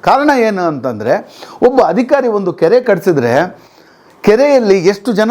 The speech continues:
ನೀರು ಕುಡಿತಾರೆ, ಎಷ್ಟು ಬೆಳೆ ಬೆಳೀತಾರೆ, ಪಶು ಪಕ್ಷಿ ಪ್ರಾಣಿಗಳು ಎಲ್ಲನೂ ಅದರಲ್ಲಿ ಜೀವನ ಮಾಡುತ್ತೆ. ಆ ಥರ ಒಂದು ವರ್ಷಕ್ಕೆ ಎಷ್ಟು ಬೆಳೆಗಳು ಬೆಳೀತಾರೆ,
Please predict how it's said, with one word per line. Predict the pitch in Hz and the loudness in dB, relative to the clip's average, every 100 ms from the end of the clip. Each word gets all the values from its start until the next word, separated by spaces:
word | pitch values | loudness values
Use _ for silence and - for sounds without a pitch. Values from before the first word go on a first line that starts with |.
| 240 | -2
ನೀರು | 180 233 226 | -2 -4 -2
ಕುಡಿತಾರೆ, | 196 175 160 139 156 | -2 0 2 2 0
ಎಷ್ಟು | 160 175 - | 0 0 0
ಬೆಳೆ | 165 165 233 | 2 4 4
ಬೆಳೀತಾರೆ, | 202 185 160 147 151 | 2 -2 0 0 0
ಪಶು | - 165 170 196 | 0 -2 -2 -2
ಪಕ್ಷಿ | 185 180 202 | -2 -2 -4
ಪ್ರಾಣಿಗಳು | 170 175 208 185 160 | 0 0 0 0 2
ಎಲ್ಲನೂ | 170 269 285 294 | 2 2 0 0
ಅದರಲ್ಲಿ | 214 190 190 185 170 - - _ 127 | -2 -2 -4 -2 -2 -4 -12 _ -4
ಜೀವನ | 123 233 269 | 0 2 2
ಮಾಡುತ್ತೆ. | 254 190 160 120 139 170 - _ - - | 0 0 -2 -4 -6 -6 -8 _ -20 -2
ಆ | 175 247 | 0 0
ಥರ | 262 208 127 123 220 - _ _ _ _ | 0 -4 -2 -6 -8 -12 _ _ _ _
ಒಂದು | 190 254 254 | 0 2 2
ವರ್ಷಕ್ಕೆ | 226 247 240 247 | 0 -4 -2 0
ಎಷ್ಟು | 214 185 208 | 0 -2 -2
ಬೆಳೆಗಳು | 170 185 185 165 | 2 2 2 2
ಬೆಳೀತಾರೆ, | 143 135 123 120 180 143 135 | 0 0 0 0 -2 -6 -14